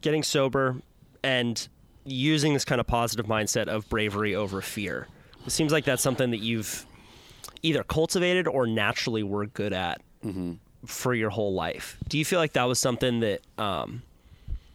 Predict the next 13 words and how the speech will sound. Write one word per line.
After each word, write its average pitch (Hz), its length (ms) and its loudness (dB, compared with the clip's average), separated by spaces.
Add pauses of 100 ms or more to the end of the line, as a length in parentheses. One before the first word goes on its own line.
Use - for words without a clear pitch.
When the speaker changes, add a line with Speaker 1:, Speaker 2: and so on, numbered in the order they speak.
(400)
Speaker 1:
that 131 340 0
you 120 640 0 (120)
chose 127 560 2
to - 80 0
get 135 180 0
good 143 180 2
at, 160 180 2
or 127 140 2
was 113 140 2
that 123 160 2
something 123 300 0
that 104 100 0
you 101 260 -2